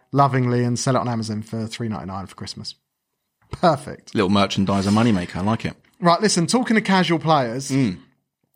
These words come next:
Speaker 1: we thought it'd be interesting to give my wife and Ash's partner a little, uh, task this week. Um, basically, because the games since the start of the season have been so mental and the goals have been flying on and it's, it's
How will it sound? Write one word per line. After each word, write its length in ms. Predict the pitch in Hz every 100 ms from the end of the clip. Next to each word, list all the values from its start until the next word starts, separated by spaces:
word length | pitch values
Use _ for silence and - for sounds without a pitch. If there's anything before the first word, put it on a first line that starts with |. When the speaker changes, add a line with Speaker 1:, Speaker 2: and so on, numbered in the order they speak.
| _ - _
Speaker 1:
we 180 | 156 208
thought 180 | 202 240
it'd 120 | 190
be 120 | 175 185
interesting 880 | 180 - 143 - - 117 104 110 123 -
to 200 | - 147
give 600 | 139 147 143 139 135 135 -
my 220 | 160 160 156
wife 420 | 131 131 135 - -
and 260 | 131 123 131
Ash's 300 | 139 - 120
partner 560 | - 151 131 104 104 -
a 140 | 120 123
little, 460 | 151 - 151 147
uh, 180 | 139 135 -
task 540 | - 254 226 - -
this 260 | 90 - -
week. 240 | 80 104 - - - - -
Um, 340 | 160 170 185 -
basically, 240 | 226 214 175
because 180 | - 226
the 60 |
games 300 | 226 202 190 -
since 180 | 175
the 80 | -
start 180 | - 165
of 40 | 147
the 40 |
season 220 | 170 131
have 60 | 127
been 140 | 127
so 320 | - 156 139 139
mental 580 | 151 151 135 135 131
and 80 | 127
the 60 | 120
goals 220 | 160 147
have 40 |
been 100 | 135
flying 340 | 135 147 139 135
on 180 | 131 127
and 100 | 117
it's, 160 | 98
it's 380 | 120 113 131